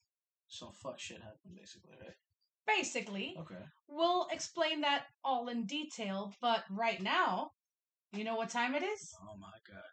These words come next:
Speaker 2: It's
Speaker 1: It's
Speaker 2: time
Speaker 1: time
Speaker 2: to
Speaker 1: to
Speaker 2: get
Speaker 1: get
Speaker 2: lit.
Speaker 1: lit.
Speaker 2: So smoke what you got. We got a nice little cone here of sixty-four Sunrise.
Speaker 1: Oh, God.
Speaker 2: Are you ready for this, Explicit?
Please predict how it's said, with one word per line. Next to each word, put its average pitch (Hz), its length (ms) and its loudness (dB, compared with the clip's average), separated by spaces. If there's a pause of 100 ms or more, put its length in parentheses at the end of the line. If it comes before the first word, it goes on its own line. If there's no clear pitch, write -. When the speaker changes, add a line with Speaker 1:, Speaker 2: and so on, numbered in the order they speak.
(680)
Speaker 2:
It's 226 240 -2
Speaker 1:
It's - 100 -10
Speaker 2:
time 247 420 4
Speaker 1:
time 320 80 -4
Speaker 2:
to 220 120 0
Speaker 1:
to 156 40 -4
Speaker 2:
get 147 160 2
Speaker 1:
get 254 340 8 (100)
Speaker 2:
lit. 233 300 2 (320)
Speaker 1:
lit. 160 80 4 (560)
Speaker 2:
So 202 220 -2
smoke 185 600 -2
what 277 200 -4
you 392 80 -2 (200)
got. 254 340 6 (800)
We 254 140 -2
got 240 200 2
a 220 60 0
nice 208 260 -2
little 269 220 0
cone 262 380 0
here 214 440 -2
of 202 260 0
sixty-four 269 680 -6
Sunrise. 202 760 -6
Speaker 1:
Oh, 117 260 -10 (120)
God. 170 180 -14 (1000)
Speaker 2:
Are 202 40 -8
you 214 140 -4
ready 214 240 -2
for 254 200 -6
this, 269 280 -4
Explicit? - 540 -8